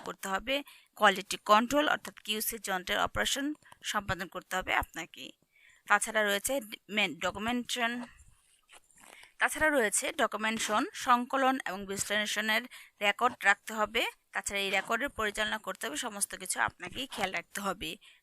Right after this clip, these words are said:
বৈধতা কার্যক্রম অংশগ্রহণ করতে হবে, স্বাস্থ্য, নিরাপত্তা এবং পরিবেশগত মান প্রয়োগের চিন্তা করতে হবে। পরীক্ষাগারের প্রতিটি ধাপে গুড ল্যাবরেটরিজ প্র্যাকটিস অর্থাৎ জিএলপি নিশ্চিত করতে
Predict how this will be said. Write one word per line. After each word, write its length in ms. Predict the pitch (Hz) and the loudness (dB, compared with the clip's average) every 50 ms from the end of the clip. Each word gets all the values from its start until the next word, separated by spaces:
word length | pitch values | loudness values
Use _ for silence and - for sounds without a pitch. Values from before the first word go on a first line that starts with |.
| - - | -8 -4
বৈধতা 380 | 208 214 214 - 190 180 - 180 - 202 | -2 -2 0 0 -2 -2 -2 0 2 4
কার্যক্রম 400 | 202 202 - - 247 254 247 240 233 | 2 2 2 -2 -2 0 0 0 0
অংশগ্রহণ 320 | 226 - 254 262 254 247 240 233 | -2 -2 -2 -2 -4 -4 -4 -6
করতে 180 | 262 233 - 254 247 | -6 -6 -2 -2 0
হবে, 160 | 247 233 269 269 254 - | 2 2 2 2 2 2
স্বাস্থ্য, 300 | - 190 180 - - 185 185 196 | 2 0 0 -2 -4 -6 -4 -2
নিরাপত্তা 420 | 196 196 202 214 214 214 - - 220 202 | -2 -2 -2 -2 -4 -4 -4 -6 -8 -8
এবং 100 | 196 190 - - | -8 -10 -8 -8
পরিবেশগত 720 | 185 180 185 180 190 185 - - - - - 208 208 - 202 202 202 - - - - - _ - 214 | -8 -4 -4 -2 -2 0 -2 -2 -4 -4 -6 -6 -4 0 0 0 0 -2 -6 -16 -20 -20 _ 4 8
মান 140 | 220 214 220 254 - | 10 10 10 8 4
প্রয়োগের 380 | - 214 208 202 196 214 - 370 - - | 0 0 0 0 2 0 -2 -2 -2 -6
চিন্তা 220 | 254 214 185 190 180 - | -6 -2 0 0 0 -2
করতে 200 | 190 - - 180 180 | -6 -12 -12 -8 -6
হবে। 260 | 190 175 196 185 151 139 139 - _ - - - _ _ - | -6 -6 -6 -8 -10 -10 -10 -14 _ -20 -20 -20 _ _ -2
পরীক্ষাগারের 480 | 202 196 - 240 208 - 196 190 185 - _ - | -2 -2 -2 -2 0 2 2 2 2 0 _ -2
প্রতিটি 400 | 302 294 285 - 311 277 - 320 302 - 226 | 0 0 0 0 -2 -2 0 -2 -2 -2 -2
ধাপে 340 | 220 220 - - 254 269 277 294 285 - - _ _ _ _ _ _ _ _ _ 214 202 214 | -4 -4 -6 -4 -2 -2 -2 -4 -6 -10 -18 _ _ _ _ _ _ _ _ _ -14 -8 -4
গুড 200 | 233 240 220 - - - - - 208 | -4 -4 -4 -6 -10 -18 -10 -2 0
ল্যাবরেটরিজ 560 | 202 - 175 196 185 185 196 180 185 180 - - - | 0 0 0 -2 -4 -4 -4 -4 -2 -2 -2 -2 0
প্র্যাকটিস 500 | - 196 196 - _ - 240 294 381 - - - _ _ _ _ - 180 | 0 -2 -2 -2 _ -8 -4 -2 0 0 0 0 _ _ _ _ -8 -8
অর্থাৎ 240 | - - 196 190 190 190 - - | -6 -4 -6 -4 -2 0 2 2
জিএলপি 880 | 190 240 254 262 262 269 - - - 208 202 202 - - - 190 185 311 440 494 - 240 | 4 4 2 2 0 -2 -2 -4 -4 -4 -4 -6 -10 -10 -6 -4 -4 -4 -4 -4 -8 -8
নিশ্চিত 340 | 233 233 214 - - 214 233 - - | -6 -4 -2 -2 -2 -4 -6 -8 -8
করতে 220 | 190 180 - - | -10 -8 -8 -6